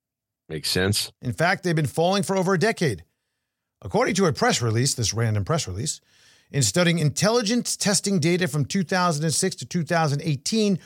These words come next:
Speaker 2: Northwestern University researchers noticed that the test scores in three out of the four cognitive domains were going down.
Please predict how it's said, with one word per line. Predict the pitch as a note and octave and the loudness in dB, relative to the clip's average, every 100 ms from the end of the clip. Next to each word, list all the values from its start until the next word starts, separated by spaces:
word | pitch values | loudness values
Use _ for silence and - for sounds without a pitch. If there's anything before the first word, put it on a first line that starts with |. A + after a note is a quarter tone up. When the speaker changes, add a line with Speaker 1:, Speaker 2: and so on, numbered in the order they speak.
| - _ _ | -12 _ _
Speaker 2:
Northwestern | C3 D3+ C#3 C3 F#3+ G3 - C4 | -2 0 0 0 0 0 -4 -4
University | A#3 A#3 E3 G#3 F#3+ G3+ | -2 -2 -2 -2 -2 -4
researchers | F3 C#3+ D#3+ - C3 C#3 A2+ | -4 -4 -2 -2 -4 -4 0
noticed | C3 A#3 E3 D3+ - _ _ _ _ - | 2 2 2 -2 -6 _ _ _ _ -14
that | G2+ | -12
the | |
test | G2 F#3+ | -4 -2
scores | - - C3 C3+ B2+ | -2 -2 -2 -2 -4
in | D#3+ | -2
three | B2 - E3 C#4+ D#4 | -4 -2 -2 -2 -2
out | - G#3+ A3 | -2 0 0
of | D3+ | 0
the | D3 | 0
four | - - G3+ A3+ B3 A3 - _ - | -2 -4 0 2 2 0 -6 _ -12
cognitive | - A3 A#3+ A#3 C4+ B3+ A3 D#3+ | -2 0 0 -2 -4 -4 -4 -2
domains | F#3 F3+ F#3 G#3 E3+ C#3+ D3+ | 0 2 2 2 2 2 0
were | C#3 D#3 D#3 | 0 0 0
going | B2 D3 D#3+ F3 E3 | 2 2 2 2 2
down. | C#3 D3 B2 A2 F2 F2 D#2+ | 2 0 0 -4 -8 -10 -14